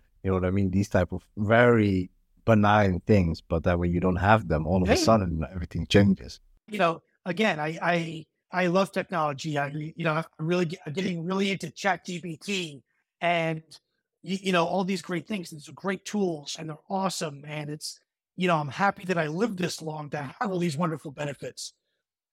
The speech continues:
Speaker 2: However, however, sometimes those benefits aren't here. And if you don't have the foundational knowledge, it doesn't help, you, you know, and you can find yourself in a very, very, and it's happened to me,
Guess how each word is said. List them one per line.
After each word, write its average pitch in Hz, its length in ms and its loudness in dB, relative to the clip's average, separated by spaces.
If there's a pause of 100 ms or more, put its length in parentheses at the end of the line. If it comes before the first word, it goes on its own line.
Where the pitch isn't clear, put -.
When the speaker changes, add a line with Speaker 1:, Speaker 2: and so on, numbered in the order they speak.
(140)
Speaker 2:
However, 170 600 0 (520)
however, 180 600 2 (460)
sometimes 190 800 0
those 175 200 -6
benefits 180 440 -6
aren't 175 160 -12 (220)
here. 165 340 2
And 160 100 -12
if 147 140 -14
you 151 80 -6
don't 202 240 -8
have 185 160 -4
the 175 100 -8
foundational 180 1040 -2 (400)
knowledge, 175 720 0 (1120)
it 175 260 -2
doesn't 185 340 0 (240)
help, 233 360 0 (520)
you, 165 180 0
you 165 240 -2
know, 160 220 4
and 180 120 0
you 165 80 -2
can 156 140 -8
find 190 280 -2
yourself 202 420 -6
in - 60 -20
a - 100 -20
very, 190 260 0
very, 170 200 -4
and 160 100 -8
it's - 140 -10
happened 175 280 -4
to 170 40 -8
me, 185 360 -6